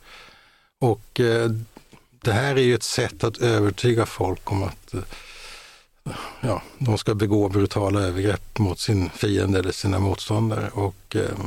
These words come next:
det här är en fundamental skillnad mellan civilisation och barbari.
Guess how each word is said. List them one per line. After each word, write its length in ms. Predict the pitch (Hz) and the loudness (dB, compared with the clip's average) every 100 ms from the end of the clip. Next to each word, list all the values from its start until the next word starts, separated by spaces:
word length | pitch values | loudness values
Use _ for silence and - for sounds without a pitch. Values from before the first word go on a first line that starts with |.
| 104 | -4
det 60 | 107 | 0
här 100 | 110 | 0
är 80 | 117 | 2
en 120 | 117 | 2
fundamental 840 | - 113 113 113 107 131 123 92 - | 2 2 4 2 2 2 2 0 -6
skillnad 560 | - 131 113 98 117 107 | -2 0 2 2 2 2
mellan 420 | 101 98 95 98 - - - | 2 0 0 -2 -4 -16 -20
civilisation 880 | - - 120 104 104 113 - 123 113 | -10 -2 2 2 2 0 0 2 2
och 80 | 104 | 2
barbari. 680 | 107 98 101 92 101 101 | 0 0 2 0 -2 -2